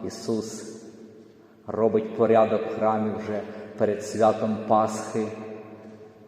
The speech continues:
під час якого Він сам себе принесе в жертву Отцеві, як жертву досконалу, жертву єдину,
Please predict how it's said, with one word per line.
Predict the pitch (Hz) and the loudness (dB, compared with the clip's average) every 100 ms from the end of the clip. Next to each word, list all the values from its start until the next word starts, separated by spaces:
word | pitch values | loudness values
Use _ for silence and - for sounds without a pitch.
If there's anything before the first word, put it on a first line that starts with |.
| - | -20
під | - | -18
час | - 101 - | -2 0 0
якого | 98 - 101 101 | -2 -2 -4 -4
Він | 101 | -4
сам | - 107 101 | -2 -2 -2
себе | - 107 131 120 - 107 - - - | -2 0 0 0 -4 -10 -12 -12 -2
принесе | 113 113 110 123 | 2 2 4 4
в | 110 | 6
жертву | 113 131 120 - 120 - | 8 6 6 4 2 4
Отцеві, | 127 120 117 120 135 127 | 4 4 2 6 6 8
як | 117 104 | 4 2
жертву | - 117 107 - 107 95 | 2 2 2 -2 -4 -2
досконалу, | 110 - - 113 117 82 69 - - - - - 90 | -2 -2 -2 0 0 -2 -4 -10 -12 -14 -14 -14 -4
жертву | 101 101 - 98 92 90 - | 0 0 0 -8 -8 -8 -10
єдину, | 95 104 117 123 101 | -4 0 4 4 4